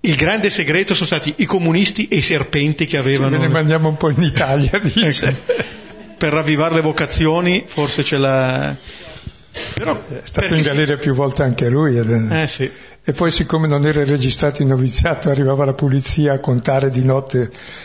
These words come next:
Speaker 2: Sandà saliva sul cammino, dormiva sul tetto, diceva, "Lì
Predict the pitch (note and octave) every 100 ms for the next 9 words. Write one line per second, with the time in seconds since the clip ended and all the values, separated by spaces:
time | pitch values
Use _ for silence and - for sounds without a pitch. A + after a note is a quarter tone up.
0 | - - - C3 D3 C3+ C#3 C#3 D#3 -
1 | C3 - E3+ D3 D#3 D#3 D3 C#3+ C#3 B2+
2 | - D#3 - C3 C3 C#3+ C#3+ B2 B2 D3